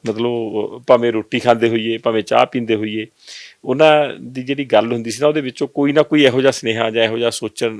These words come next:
ਨੂੰ ਤੁਹਾਨੂੰ ਮਿਲ ਹੀ ਜਾਂਦਾ ਸੀਗਾ। ਤੇ ਉਹਨਾਂ ਦੀਆਂ ਲਿਖਤਾਂ ਤਾਂ ਸਾਡੇ ਸਾਰੇ ਵਿਦਿਆਰਥੀ, ਕਿਉਂਕਿ ਬੀ ਏ 'ਚ ਉਹ ਲੱਗੇ ਹੋਏ ਆ, ਐਮ ਏ 'ਚ ਉਹ ਲੱਗੇ ਹੋਏ ਆ ਹਨਾ, ਬੀ ਐਸ ਸੀ ਵਾਲਿਆਂ ਨੂੰ ਵੀ ਮਤਲਬ ਉਹਨਾਂ ਦੇ ਕੋਰਸ, ਇਸ ਕਰਕੇ ਨੌਜਵਾਨ ਪੀੜ੍ਹੀ ਤੇ ਉਹਨਾਂ ਦਾ ਪ੍ਰਭਾਵ ਤਾਂ ਸ਼ੁਰੂ ਤੋਂ ਹੀ ਰਿਹਾ। ਹਰ ਲਿਖਤ ਹੀ ਉਹਨਾਂ ਦੀ ਮਤਲਬ ਜਿਹੜੀ ਆ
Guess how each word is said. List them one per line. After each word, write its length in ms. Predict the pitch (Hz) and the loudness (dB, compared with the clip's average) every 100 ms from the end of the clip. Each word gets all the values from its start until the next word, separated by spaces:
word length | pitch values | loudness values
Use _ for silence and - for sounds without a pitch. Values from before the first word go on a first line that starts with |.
| - | -14
ਨੂੰ 120 | 120 | -16
ਤੁਹਾਨੂੰ 220 | 110 120 113 | -8 -6 2
ਮਿਲ 180 | 110 | 4
ਹੀ 60 | 120 | 6
ਜਾਂਦਾ 260 | 113 87 76 | 4 4 -2
ਸੀਗਾ। 280 | 87 87 _ _ _ _ _ _ _ - | -4 -12 _ _ _ _ _ _ _ -4
ਤੇ 220 | 110 107 | -2 -2
ਉਹਨਾਂ 300 | - 127 175 | -4 -2 0
ਦੀਆਂ 140 | 190 | 4
ਲਿਖਤਾਂ 280 | 170 151 170 | 2 2 0
ਤਾਂ 80 | 170 | 2
ਸਾਡੇ 220 | 180 180 | 0 -2
ਸਾਰੇ 280 | - 151 170 | -2 -2 -2
ਵਿਦਿਆਰਥੀ, 420 | 165 139 135 151 | -2 -2 -2 -4
ਕਿਉਂਕਿ 220 | 147 139 | -6 -6
ਬੀ 220 | 117 127 | -4 0
ਏ 120 | 139 131 | 0 0
'ਚ 100 | 143 | 0
ਉਹ 100 | 143 | -2
ਲੱਗੇ 260 | 123 123 | -2 -4
ਹੋਏ 140 | 123 123 | -2 0
ਆ, 80 | |
ਐਮ 300 | 127 123 123 | 0 -2 -4
ਏ 60 | 123 | -6
'ਚ 120 | 113 | -4
ਉਹ 80 | 135 | -4
ਲੱਗੇ 280 | 123 117 117 | -4 -6 -8
ਹੋਏ 120 | 117 | -6
ਆ 80 | 120 | -6
ਹਨਾ, 180 | 147 147 _ _ _ _ _ | -8 -12 _ _ _ _ _
ਬੀ 160 | 113 127 | 2 4
ਐਸ 80 | 120 | 4
ਸੀ 140 | - | 2
ਵਾਲਿਆਂ 220 | 120 120 | 2 2
ਨੂੰ 120 | 117 117 | 2 0
ਵੀ 140 | 120 | -2
ਮਤਲਬ 260 | 117 113 120 | -4 -4 -2
ਉਹਨਾਂ 160 | 127 | -4
ਦੇ 120 | 123 | -4
ਕੋਰਸ, 320 | 120 120 113 139 | -6 -10 -2 -2
ਇਸ 140 | 135 | 0
ਕਰਕੇ 300 | 147 139 160 | 0 0 -4
ਨੌਜਵਾਨ 420 | 120 120 123 135 | 0 0 0 -2
ਪੀੜ੍ਹੀ 280 | 131 139 151 | -4 -6 -6
ਤੇ 120 | 147 | -2
ਉਹਨਾਂ 140 | 147 147 | -2 -2
ਦਾ 100 | 143 | -2
ਪ੍ਰਭਾਵ 420 | 143 135 117 - | 0 2 2 0
ਤਾਂ 80 | 123 | -4
ਸ਼ੁਰੂ 260 | - 147 170 | 0 0 2
ਤੋਂ 140 | 147 | 0
ਹੀ 40 | |
ਰਿਹਾ। 180 | 90 - _ _ _ _ _ _ _ _ _ _ _ - - 139 | -4 -8 _ _ _ _ _ _ _ _ _ _ _ -20 0 2
ਹਰ 100 | 143 | 4
ਲਿਖਤ 320 | 123 123 - | 4 2 0
ਹੀ 40 | 139 | 0
ਉਹਨਾਂ 200 | 135 131 | 2 0
ਦੀ 120 | 123 | 0
ਮਤਲਬ 260 | 113 113 | -6 -8
ਜਿਹੜੀ 240 | 107 113 113 | -6 -6 -4
ਆ 140 | 104 | -8